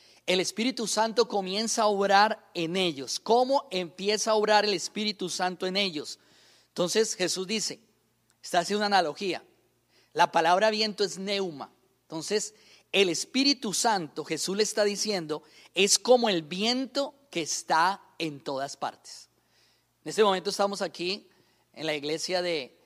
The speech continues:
de San Diego y levemente sentimos que hay viento. Está en todas partes.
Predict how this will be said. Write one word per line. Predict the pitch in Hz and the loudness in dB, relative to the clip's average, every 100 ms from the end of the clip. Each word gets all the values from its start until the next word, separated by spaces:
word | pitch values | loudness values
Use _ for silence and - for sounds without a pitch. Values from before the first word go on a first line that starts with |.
| _ _ _ _ _ | _ _ _ _ _
de | _ 120 | _ -12
San | 135 139 131 | -8 -8 -6
Diego | 139 151 196 - _ _ _ _ _ | -6 -4 -6 -10 _ _ _ _ _
y | 175 | -10
levemente | 180 240 269 262 262 247 262 | -2 0 2 0 -2 0 -2
sentimos | - 190 160 214 226 240 233 - - _ | 0 -2 -4 -6 -4 -2 -4 -6 -14 _
que | - 156 | -6 -4
hay | 156 | -4
viento. | 160 147 113 - _ _ - | -4 -6 -10 -20 _ _ -10
Está | 160 - 202 | -6 0 0
en | 202 | 0
todas | 220 208 196 | 0 0 -2
partes. | - 202 170 - - - | 0 0 -2 -8 -16 -16